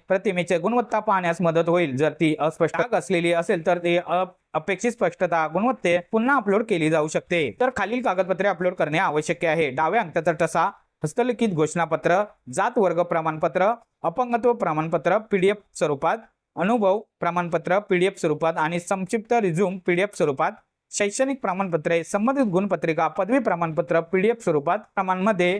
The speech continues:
जिल्हा, राज्य, राष्ट्रीय पातळी सेवेतील पुरस्कार, मान्यता इत्यादीमध्ये उल्लेखनीय कामगिरीशी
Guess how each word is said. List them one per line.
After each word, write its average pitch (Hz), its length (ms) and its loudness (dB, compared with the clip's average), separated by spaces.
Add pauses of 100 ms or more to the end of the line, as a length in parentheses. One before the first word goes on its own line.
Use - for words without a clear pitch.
जिल्हा, 196 320 0
राज्य, 170 380 2
राष्ट्रीय 170 360 0
पातळी 196 480 0
सेवेतील 190 520 0
पुरस्कार, 233 380 2
मान्यता 175 420 0
इत्यादीमध्ये 170 600 0
उल्लेखनीय 208 580 2
कामगिरीशी 175 600 0